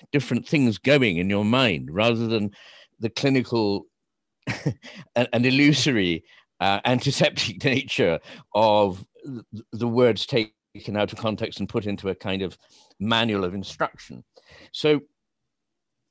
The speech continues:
words arise out of our bodies. They arise historically out of emotional responses. Animals,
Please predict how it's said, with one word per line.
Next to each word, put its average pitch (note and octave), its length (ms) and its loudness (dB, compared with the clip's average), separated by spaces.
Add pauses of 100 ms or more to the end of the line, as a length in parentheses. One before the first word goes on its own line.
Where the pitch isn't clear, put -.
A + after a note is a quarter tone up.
(640)
words C3+ 680 4
arise A#2+ 580 2
out A#2 320 0
of A#2 320 -4 (120)
our A#2 160 0
bodies. A2 640 -2
They A2+ 200 0
arise B2+ 580 0
historically A2 1120 -4
out G#2 300 -4
of G#2 100 -8
emotional A2 920 -4 (400)
responses. C3+ 920 -6 (380)
Animals, C3 800 0